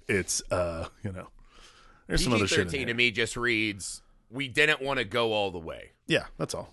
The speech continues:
Speaker 2: Right?
Speaker 1: P G thirteen
Speaker 2: P G thirteen to me
Speaker 1: is
Speaker 2: is a
Speaker 1: always
Speaker 2: fucking
Speaker 1: like, "Oh, they
Speaker 2: horseshit
Speaker 1: say the
Speaker 2: rating.
Speaker 1: F word once in this movie. Cool."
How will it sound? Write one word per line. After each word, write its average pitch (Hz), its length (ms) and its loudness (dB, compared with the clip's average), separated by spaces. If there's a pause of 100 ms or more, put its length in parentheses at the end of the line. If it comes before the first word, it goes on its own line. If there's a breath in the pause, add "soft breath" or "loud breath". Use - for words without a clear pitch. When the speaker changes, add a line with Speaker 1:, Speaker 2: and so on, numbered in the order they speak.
Speaker 2:
Right? 101 180 -4
Speaker 1:
P 151 160 2
G 180 160 6
thirteen 160 200 8
Speaker 2:
P 147 60 2
G - 0 -
thirteen 147 120 8
to 147 60 8
me 139 60 6
Speaker 1:
is 131 60 6
Speaker 2:
is 117 60 2
a 117 80 6
Speaker 1:
always 117 300 10
Speaker 2:
fucking 107 240 8
Speaker 1:
like, 104 100 0
"Oh, 135 120 12
they 123 100 8
Speaker 2:
horseshit 110 60 6
Speaker 1:
say 131 180 8
the 117 80 8
Speaker 2:
rating. 110 80 8
Speaker 1:
F 107 160 2
word 92 180 4
once 95 240 2
in 85 80 -4
this 82 160 -4
movie. 82 220 -6
Cool." 92 280 -4